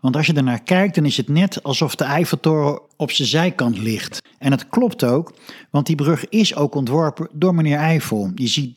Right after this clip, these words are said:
duidelijk zijn signatuur. In Porto, aan de overkant van de rivier, ligt het plaatsje Vila Nova de Gaia. Daar zitten de shippers, de wijnhuizen.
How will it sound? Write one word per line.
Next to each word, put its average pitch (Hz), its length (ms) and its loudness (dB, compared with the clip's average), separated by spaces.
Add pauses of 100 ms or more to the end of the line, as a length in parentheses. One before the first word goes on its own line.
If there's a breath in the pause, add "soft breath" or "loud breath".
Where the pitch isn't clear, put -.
duidelijk 175 340 2
zijn 156 120 2
signatuur. 123 680 0 (1200)
In 180 240 4
Porto, 147 380 0
aan 113 200 -2
de 98 220 -6
overkant 120 560 0
van 113 160 0
de 110 80 0
rivier, 113 600 0 (240 soft breath)
ligt 139 280 0
het - 200 -4
plaatsje 131 580 0
Vila 113 440 0
Nova 123 480 2
de 131 180 0
Gaia. 90 600 -2 (680 soft breath)
Daar 117 260 0
zitten 117 280 0
de 117 60 2
shippers, 113 600 0
de 104 260 -4
wijnhuizen. 110 840 0